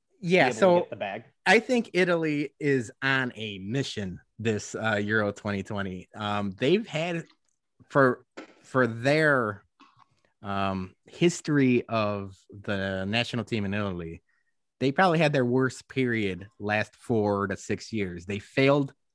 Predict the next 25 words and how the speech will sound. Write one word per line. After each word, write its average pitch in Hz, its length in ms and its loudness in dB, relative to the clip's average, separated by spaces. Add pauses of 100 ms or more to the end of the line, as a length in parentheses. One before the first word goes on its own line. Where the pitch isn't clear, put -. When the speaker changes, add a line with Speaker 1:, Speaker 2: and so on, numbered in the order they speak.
(120)
Speaker 1:
to 117 200 0
qualify 120 640 -4
for 110 180 -4
the 107 100 -2
World 107 300 -2
Cup, 95 300 -6 (320)
which 117 200 -2
was 104 160 -2
shocking 110 760 -2 (300)
because 104 460 -4 (640)
obviously 127 600 0 (460)
I 156 220 2
thought 120 420 2 (560)
the 120 80 -2
United 127 320 2
States 143 360 -2
failing 101 440 -4
to 101 160 -6
qualify 101 560 -2
for 104 220 -6
the 98 80 -2
World 95 240 -4
Cup 95 260 -8
was 95 180 -6
a, 92 180 -8